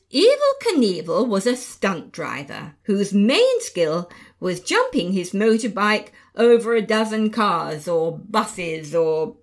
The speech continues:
trucks or things. This car? Oh, that's easy to explain. Yes, yes, it's my neighbour's car. What? How impertinent.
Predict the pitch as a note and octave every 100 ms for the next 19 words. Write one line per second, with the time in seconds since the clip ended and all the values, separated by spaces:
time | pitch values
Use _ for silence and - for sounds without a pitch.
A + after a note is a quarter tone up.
0 | - C4+ A3 - - F3 D#3+ F#3 E3+ D#3
1 | C3 - - _ _ _ _ _ - A3
2 | - - F#3 - C4 - _ - B3+ E4
3 | F3 F3+ G3 - F3 F3+ F3+ F3 E3 F3
4 | - - F#3 F3+ F#3 F#3 A3+ F3+ - G3
5 | G#3 F#3 - G3+ G3 F#3+ G3 F#3 F3 F3+
6 | - A3+ F#3+ G3 - _ _ _ _ F#3+
7 | C#5 F5+ - - - F4 - - A#4 B4
8 | _ - C5 G#4 F#4+ G#3 D3 -